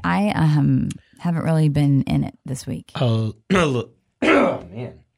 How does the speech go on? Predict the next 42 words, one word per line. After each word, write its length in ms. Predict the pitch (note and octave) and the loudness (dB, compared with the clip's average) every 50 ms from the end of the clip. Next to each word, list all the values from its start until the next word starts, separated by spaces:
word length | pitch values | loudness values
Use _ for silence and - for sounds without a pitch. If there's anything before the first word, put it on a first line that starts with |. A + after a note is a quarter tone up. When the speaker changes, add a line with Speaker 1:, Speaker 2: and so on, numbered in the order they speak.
| _ _ _ | _ _ _
Speaker 2:
<clears throat> 380 | - C#3 - F3 - F2+ - - _ _ _ _ _ _ _ _ _ _ _ _ _ _ _ - - - - - | 2 2 2 2 -2 -6 -12 -20 _ _ _ _ _ _ _ _ _ _ _ _ _ _ _ -18 -12 -12 -10 -8
This 260 | - G2 G2+ - - | -6 -6 -6 -6 -4
weather 220 | F2 F2+ F2+ F2 E2 | -2 -2 -2 -2 -2
change 260 | - - F2+ E2 D#2+ | -4 -6 -6 -6 -6
is 80 | D#2+ | -6
getting 220 | F2 F2+ F2+ - F#2 | -6 -6 -6 -6 -6
to 100 | - F2+ | -6 -6
me. 200 | E2+ D#2+ D#2+ E2 | -6 -6 -6 -10
Sorry 200 | - - - E2+ | -10 -10 -10 -8
about 180 | E2 E2 E2 - | -6 -6 -6 -8
that. 280 | E2+ F2 - - - - _ - - - - - - - _ _ - | -8 -10 -10 -14 -20 -20 _ -20 -20 -20 -20 -20 -20 -20 _ _ -2
Um, 640 | - G#2+ G#2+ G#2 G#2 G2+ G2+ G#2 G2+ G2+ G2+ G2 F#2+ | 0 2 4 4 4 4 4 4 4 4 4 4 4
Netflix 720 | G2 G#2+ A#2 A#2 - - C#3+ C3 C3 B2+ - - - - - - - | 4 4 2 2 0 0 2 2 2 0 -2 -4 -4 -4 -6 -10 -12
has 320 | - - - B2 A#2 G#2 G2 | -4 -2 0 2 4 4 4
a 40 | G2+ | 4
new 160 | G2+ G2+ F#2+ | 4 4 4
documentary 540 | F#2+ F2+ F2+ - F#2+ F#2 F#2 - F#2 F#2 F#2 | 4 2 2 2 2 2 2 2 2 0 2
coming 260 | - G2+ F2+ F2 E2+ | 2 0 2 2 2
out, 220 | F2 F#2 - - _ _ _ _ - | 2 0 -2 -4 _ _ _ _ -2
an 120 | F#2 - | -2 0
Orson 300 | - E2 D#2+ - - E2 | 0 -2 -2 -2 -2 -2
Welles 220 | D#2+ D#2+ G2+ C3 - | 0 2 0 0 0
documentary 720 | - D#2+ E2 - - - - F#2+ - - - G2+ G#2+ A2+ - | -4 -8 -10 -12 -14 -14 -12 -12 -12 -10 -8 -8 -8 -4 -2
Speaker 1:
Oh, 100 | C4+ C#4 | 0 0
really? 260 | A3+ A3 A3+ C#4 F#4 G2 | 2 2 2 2 2 2
Speaker 2:
on 260 | E2+ E2 D#2+ E2 D#2 | 2 2 2 0 -2
his 360 | - - - F2 E2 D#2+ - | -2 -2 -2 -2 -2 -2 0
last 320 | D#2+ E2 F2 F#2 - - | 0 0 0 0 -2 -4
film 220 | - - E2 E2 E2 | -4 -2 0 0 0
that 100 | D#2 - | -2 -2
was 140 | - E2 D2+ | -2 -4 -2
never 220 | D2+ D2+ D#2 D#2+ | -2 -2 -2 0
made, 380 | D#2+ F#2 G#2 F2+ D#2+ D#2+ G2+ - - - _ _ - - _ _ _ _ - - | 2 2 4 4 4 2 0 -2 -8 -16 _ _ -20 -20 _ _ _ _ -8 -6
um, 280 | E2+ E2 D#2 D#2 D#2+ D#2+ | -4 -4 -2 -4 -4 -6
called, 320 | - - F2+ E2 E2 F2+ - - _ _ _ _ - | -4 -4 -4 -4 -6 -8 -12 -18 _ _ _ _ -4
uh, 260 | F#2+ F2+ E2 D#2+ D#2 | -2 0 0 0 0
They'll 220 | D#2+ E2+ F2 D#2+ D#2+ | 0 2 2 2 2
Love 240 | D#2 D#2+ E2+ E2+ F2+ | 2 0 0 0 0
Me 100 | E2+ E2 | -2 -2
When 160 | D#2 D#2 D#2 | -2 -2 -4
I'm 160 | D#2 D#2 D2+ | -4 -6 -6
Dead. 360 | - C2 - - - - A2+ | -6 -8 -8 -8 -10 -14 -16